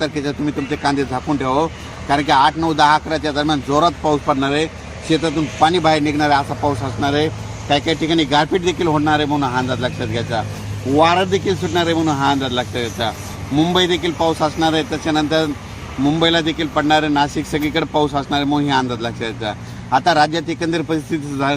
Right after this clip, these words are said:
सांगायची झाली तर राज्यात सात ते अकराच्या दरम्यान दररोज वेगवेगळ्या भागात, सातला एकीकडे, आठला दुसऱ्या भागात,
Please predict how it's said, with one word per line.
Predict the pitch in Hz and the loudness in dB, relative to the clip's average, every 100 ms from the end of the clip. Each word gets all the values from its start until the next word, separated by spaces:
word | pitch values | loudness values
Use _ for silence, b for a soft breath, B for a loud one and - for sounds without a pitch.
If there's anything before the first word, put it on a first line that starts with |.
| 135 | 2
सांगायची | 156 160 139 | 2 2 0
झाली | 143 143 | 0 0
तर | 123 160 202 B B B - | 0 -2 -2 B B B -2
राज्यात | 147 147 165 | 0 0 -4
सात | - 165 160 - | 0 0 0 2
ते | |
अकराच्या | 175 156 170 170 175 | 4 4 0 -4 -2
दरम्यान | 156 151 156 139 101 B B - | 0 2 2 0 -2 B B -8
दररोज | 139 175 196 196 165 | 0 4 6 4 4
वेगवेगळ्या | 170 170 175 175 | 2 2 2 2
भागात, | 160 160 143 | 4 4 2
सातला | 123 151 151 165 | 2 2 2 0
एकीकडे, | 160 139 151 160 143 | 0 -2 -4 0 2
आठला | 147 151 156 | 2 0 -4
दुसऱ्या | 147 151 170 | -2 -2 0
भागात, | 151 147 | 0 0